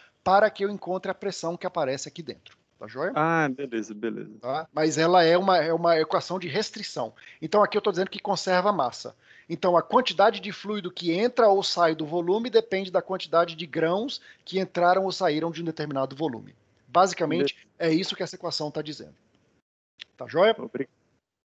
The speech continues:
Speaker 1: Então, vamos lá. Então, aqui, ó, tá aí o meu escoamentozinho colapsando. Vocês estão vendo os vetorizinhos velocidade,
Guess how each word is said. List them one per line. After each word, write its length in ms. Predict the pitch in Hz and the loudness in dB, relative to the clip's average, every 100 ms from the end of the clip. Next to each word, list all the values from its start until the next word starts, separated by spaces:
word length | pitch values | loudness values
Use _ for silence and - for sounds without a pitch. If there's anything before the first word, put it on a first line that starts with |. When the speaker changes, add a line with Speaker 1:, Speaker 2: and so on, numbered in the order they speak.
| _ - _ _ - - - _ | _ -20 _ _ -20 -20 -20 _
Speaker 1:
Então, 140 | 190 | 4
vamos 180 | 196 269 | 6 8
lá. 180 | 220 110 | 6 4
Então, 260 | 165 165 233 | -4 2 2
aqui, 300 | 180 - 302 | 2 0 4
ó, 220 | 190 185 - _ _ _ _ - - | 4 4 0 _ _ _ _ -16 -4
tá 80 | 208 | 2
aí 180 | 202 196 | 2 2
o 60 | 220 | 4
meu 160 | 208 | 2
escoamentozinho 1000 | 202 - 202 185 190 180 139 185 226 254 | 2 0 0 0 -2 -6 -8 -4 -2 -4
colapsando. 960 | 247 220 185 165 - 175 196 247 269 - - - - | 0 2 2 0 -6 -4 -2 -2 -4 -8 -18 -18 -6
Vocês 200 | 160 202 | -2 0
estão 220 | 202 190 | 0 0
vendo 500 | 147 196 202 165 151 170 | 0 0 2 -2 -2 -2
os 140 | 139 | 0
vetorizinhos 680 | 190 190 190 180 143 165 135 | 0 2 0 0 0 -4 -2
velocidade, 880 | 165 165 - 143 156 190 226 254 | -2 -2 -4 2 4 6 4 -2